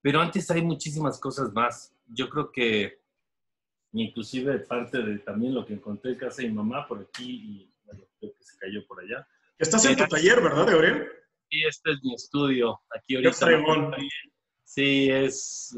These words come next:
Speaker 1: bueno, estoy muy contento aquí trabajando.
Speaker 2: Mira, hasta, hasta acá siento el olor de los, de los papeles y de las cosas.
Speaker 1: Ah, ¿de veras? <laughs> No, hay de todo. Hay, te vas a encontrar una cantidad de cosas. Yo creo que si algún día alguien asaltara, se horrorizaría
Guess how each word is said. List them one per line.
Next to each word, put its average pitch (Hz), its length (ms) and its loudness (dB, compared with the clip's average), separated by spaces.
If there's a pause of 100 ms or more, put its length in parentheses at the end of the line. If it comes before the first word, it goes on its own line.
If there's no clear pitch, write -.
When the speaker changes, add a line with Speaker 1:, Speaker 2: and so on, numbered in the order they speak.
Speaker 1:
bueno, 123 280 -2
estoy 120 240 -4
muy 117 140 -2
contento 110 420 -4
aquí 107 220 -6
trabajando. 117 260 0
Speaker 2:
Mira, 240 240 4
hasta, - 220 4
hasta 175 340 0
acá 220 440 2
siento 190 320 4
el 180 80 6
olor 175 240 6
de 196 100 4
los, 147 300 2
de 151 80 -2
los 143 140 2
papeles 147 480 -2
y - 20 -6
de 135 80 -6
las 127 160 -4
cosas. - 360 -8 (400)
Speaker 1:
Ah, 123 200 0
¿de 117 100 2
veras? 120 260 2 (100)
<laughs> - 60 -20
No, 131 440 0 (580)
hay 156 180 2
de 156 220 0
todo. 127 460 4 (160)
Hay, 135 140 -2
te 127 260 -4
vas 135 180 -2
a 139 60 0
encontrar 127 460 -2
una 123 140 -4
cantidad 120 380 0
de 120 80 -4
cosas. 123 320 -4
Yo 135 100 -2
creo 143 120 -6
que 120 120 -12
si 117 120 -8
algún 123 360 -4
día 127 180 -4
alguien 123 340 -6
asaltara, 120 640 -4
se 117 160 -8
horrorizaría 110 800 -6